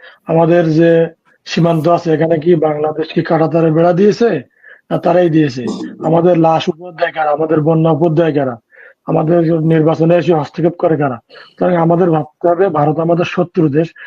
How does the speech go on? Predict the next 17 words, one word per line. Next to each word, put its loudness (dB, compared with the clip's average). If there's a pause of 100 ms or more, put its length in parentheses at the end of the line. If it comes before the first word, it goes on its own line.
(220)
এইভাবে 2
শত্রু -2
মানে 2
এই 4
না 2
যে 2
আমরা 2
যুদ্ধ 2
করতে -2
হবে। -10 (480)
তাদেরকে 0
আমরা 2
যদি 0
প্রতিপক্ষ 0
শত্রু -2
ভেবে 2
আমাদের 2